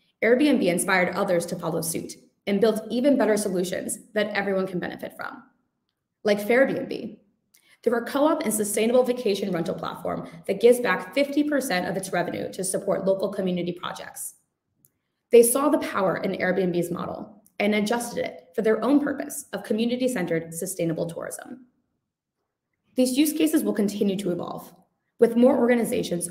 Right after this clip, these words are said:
hopefully building on the backs of others for a common good. And as this trend go-, grows, it's imperative that more companies build innovations and impact-driven mental models directly into their core business and not just use it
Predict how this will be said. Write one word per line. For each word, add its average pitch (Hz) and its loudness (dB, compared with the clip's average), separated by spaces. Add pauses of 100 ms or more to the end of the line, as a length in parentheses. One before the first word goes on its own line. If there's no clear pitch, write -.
(160)
hopefully 262 4
building 196 2
on 202 0
the 202 0
backs 175 -4
of 180 -8
others - -6
for 185 0
a 165 -2
common 165 -2
good. - -6 (1160)
And 226 -2
as 302 0
this - 0
trend 202 0
go-, - -2
grows, - -2 (240)
it's 240 0
imperative 247 0 (240)
that 214 -2
more 240 6
companies 208 -2
build 190 2
innovations 202 0
and - -8
impact-driven 240 2
mental 185 -2
models 160 -2
directly 247 -2
into 202 -4
their 175 -2
core 180 -6
business - -6 (340)
and 208 2
not 220 0
just 226 0
use 196 -2
it - -6